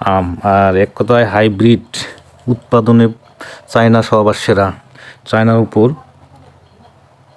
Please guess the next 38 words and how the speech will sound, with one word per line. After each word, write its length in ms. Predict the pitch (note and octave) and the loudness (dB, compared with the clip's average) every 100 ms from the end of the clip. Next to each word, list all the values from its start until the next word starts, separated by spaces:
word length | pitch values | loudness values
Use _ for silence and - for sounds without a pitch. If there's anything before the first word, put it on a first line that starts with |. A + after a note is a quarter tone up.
| - - - | -20 -10 -6
একটা 240 | A2 B2 | -4 -2
পানি 240 | A#2+ A#2+ | 0 2
কুমড়ার 240 | A#2+ B2+ A2+ | 2 2 2
সমান। 420 | - G#2+ F#2+ F2 - _ _ _ _ G#2+ | 0 0 0 -2 -8 _ _ _ _ -4
দেখেন, 180 | G#2 G#2 | -2 0
এটা 180 | A2 | 2
মাশরুম, 380 | A2+ A2+ - A2 | 2 0 0 0
আমাদের 220 | G#2+ A#2+ | 2 2
দেশে 200 | A#2+ B2 | 2 0
তো 120 | A#2+ B2 | 2 2
মাশরুম 380 | A2 - A2 | 0 0 0
হয়, 160 | G2+ G2 | 2 0
এত 140 | G2 | 0
বড় 180 | G#2+ G#2+ | 0 2
মাশরুম 380 | A2 G#2+ - A2+ | 2 0 0 0
আমাদের 280 | G#2+ G#2+ G#2+ | 0 0 -2
দেশে 220 | G2+ G#2 | -2 -2
জীবনে 260 | G2 G2+ G#2 | 0 0 0
দেখছিলেন 380 | F#2+ - A2 | -2 -2 0
আপনারা? 400 | A2 G#2 A#2 G#2+ - - - - - | 0 2 0 0 -2 -16 -20 -18 -6
দেখেন, 220 | G#2 G2 - | -2 -2 -2
কত 220 | G2+ A2 | 0 0
বড় 260 | G#2 A2 | 2 2
একটা 180 | A2+ - | 2 0
মাশরুম 500 | G#2 G2+ - G#2+ G#2+ | 0 -2 -2 -2 0
আপনারা 380 | G2 - G2+ G2+ | 0 -2 0 0
দেখতে 260 | F#2 F#2+ G2+ | 0 -4 -2
পাচ্ছেন। 160 | F#2+ | -2
দেখেন, 220 | F#2 G2+ | 0 2
এটা 160 | A2 G#2+ | 2 2
একটা 240 | G#2+ A2 | 0 0
বরবটি, 600 | G#2 G#2+ G2+ G2 G2 F#2+ D#3 - - - - | 2 0 2 0 0 -2 -4 -10 -20 -20 -8
কত 240 | G#2+ - | -8 -2
বড়। 240 | G#2+ G2+ G2+ | 0 2 2
আর 80 | G2+ | 0
কালারটা 440 | - G#2+ A2 - G#2 | -2 0 0 -2 -4
কি 240 | - F2+ F2 _ _ _ - | -4 -10 -10 _ _ _ -10
সেই। 300 | - G2+ | -2 -2